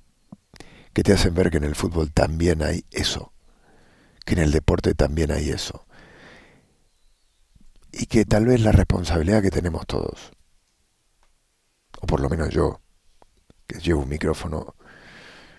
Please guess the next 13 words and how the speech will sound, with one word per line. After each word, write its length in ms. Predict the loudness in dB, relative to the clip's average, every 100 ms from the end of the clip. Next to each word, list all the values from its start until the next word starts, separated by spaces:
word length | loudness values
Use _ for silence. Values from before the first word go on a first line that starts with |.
| -20 _ -20 -10
es 140 | -8
buscarlas 920 | -4 0 4 4 4 0 0 -8 -12 _ _ _ -20 _ _ _ _ _ _ _ _ _ _ _ _ _ _ -18
y 120 | -4
cuando 240 | -2 0
las 180 | -2 -2
encuentro, 640 | -4 -2 -2 -2 -6 -8 -12 _ _ _ _ _ _ -20 -6
darles 760 | 2 4 4 2 0 -8 -14 _ _ _ -20 _ _ _ _ _ -6
luz, 540 | -2 0 -2 -10 -14 -20 _ _ _ _ _ _ _ _ _ _ -20 -6
ponerlas 460 | -4 0 0 0
en 100 | -2
conocimiento, 840 | -2 -2 -2 -4 -6 -8 -10 -16 -16 _ _ _ _ _ _ _ _ -20 _ _ _ _ _ _ -12
que 120 | -6 2
lleguen, 560 | 4 4 0 -6 -18